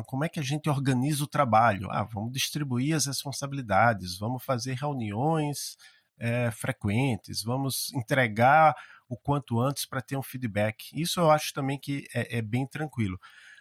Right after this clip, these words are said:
A disciplina que eu acho que tem mais dificuldade, as duas, né? Eu acho que são, são duas agora. Uma é essa introdução à programação funcional que eu tô lecionando agora,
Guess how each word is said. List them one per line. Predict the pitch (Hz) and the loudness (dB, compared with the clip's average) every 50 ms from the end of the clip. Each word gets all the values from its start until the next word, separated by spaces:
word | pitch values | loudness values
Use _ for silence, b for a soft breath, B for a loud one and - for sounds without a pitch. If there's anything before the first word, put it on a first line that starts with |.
| B B - - | B B 0 2
A | 240 269 | 2 2
disciplina | - - - 247 202 - - 170 170 165 160 156 151 - | 2 0 0 0 0 2 2 4 4 4 4 4 2 2
que | - - - - | -2 -4 -2 0
eu | 139 131 135 131 127 | 2 2 4 6 6
acho | 123 123 120 - - 117 | 6 6 6 2 -4 -8
que | - - | -10 -8
tem | _ 131 131 | _ -2 0
mais | 127 127 123 120 127 139 151 165 160 147 | 2 2 2 2 2 4 4 4 4 0
dificuldade, | - - - - - - 123 113 101 123 120 - | -2 -6 -6 -8 -4 -2 -2 0 2 0 2 4
as | - 175 220 185 139 | 4 4 4 2 0
duas, | 139 165 165 139 110 - - | 0 2 4 4 2 2 0
né? | 131 120 | 0 0
Eu | 120 123 | 2 2
acho | 127 123 - - | 2 0 -2 -6
que | - | -8
são, | - - 156 156 151 | -6 -4 -4 -2 -4
são | 131 - - 160 151 127 | -4 -4 -4 -2 -2 -2
duas | 113 139 147 135 110 - | 0 2 2 2 2 2
agora. | 113 98 101 95 92 107 | 0 -2 -2 -2 -2 0
Uma | 143 202 269 254 | 2 4 4 6
é | 185 | 6
essa | 151 135 - 151 147 - - | 4 4 4 2 2 2 0
introdução | 139 - - 143 147 123 - - - 160 | -2 0 0 -2 -2 -2 -2 0 0 0
à | 151 | 0
programação | - 139 131 120 120 120 117 117 107 - - 113 101 | 2 0 0 2 2 2 2 2 0 0 -4 -6 -6
funcional | - - - - 104 101 107 127 139 | -6 -6 -4 -2 0 2 4 2 2
que | - - | 0 -4
eu | 113 | -6
tô | - 110 | -4 -2
lecionando | 110 110 - - - 104 104 104 104 101 | -2 -2 -2 -2 -2 0 0 0 0 0
agora, | 98 98 98 107 117 135 160 | 0 2 4 4 4 4 4